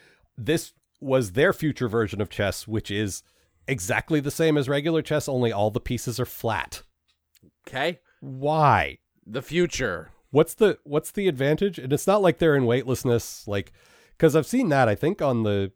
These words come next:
Speaker 1: International Space Station or maybe the Space Shuttle or something, or, like, on
Speaker 2: Mm.
Speaker 1: the Mir. They had chessboards that were, like, magnetic with pieces that were, like, not, you know, like, the, if, if they flew around, they wouldn't stab you in the eye or something. I don't know.
Speaker 2: Yeah, no, that makes sense.
Speaker 1: But this wasn't that.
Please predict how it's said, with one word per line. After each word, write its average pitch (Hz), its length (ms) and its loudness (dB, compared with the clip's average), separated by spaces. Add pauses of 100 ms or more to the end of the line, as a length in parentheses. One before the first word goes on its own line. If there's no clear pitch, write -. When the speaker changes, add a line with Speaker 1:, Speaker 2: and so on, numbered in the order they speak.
Speaker 1:
International 110 400 -2
Space 101 240 -6
Station 95 300 -6
or 85 60 -6
maybe 92 180 -6
the 87 60 -14
Space 92 240 -6
Shuttle 92 240 -4
or 82 60 -4
something, 87 380 -4
or, 78 300 -8
like, 87 160 -8
on 87 120 -4
Speaker 2:
Mm. - 20 -4
Speaker 1:
the 85 60 -4
Mir. 92 440 0 (380)
They 104 100 0
had 113 200 0 (120)
chessboards 107 580 -2
that 101 160 -2
were, 101 80 -4
like, 98 200 -4
magnetic 92 640 -2
with 95 260 -8
pieces 95 440 -6
that 92 180 -8
were, 92 200 -8 (140)
like, 85 300 -8 (520)
not, 92 460 0 (260)
you 113 140 -2
know, 82 300 -4
like, 104 160 -4
the, 120 120 -6 (100)
if, 127 160 -4
if 139 160 0
they 127 100 0
flew 139 300 0
around, 101 280 2
they 98 80 -2
wouldn't 98 220 -4
stab 95 260 -4
you 92 100 -4
in 87 60 -2
the 85 100 -2
eye 82 160 -2
or 87 120 -4
something. 90 320 -4
I 80 120 -2
don't 67 120 -12
know. - 140 -14
Speaker 2:
Yeah, 226 120 4
no, 175 140 2
that 185 140 0
makes 147 200 -6
sense. - 400 -16 (340)
Speaker 1:
But - 220 0 (100)
this - 180 0
wasn't 120 340 4
that. 98 380 2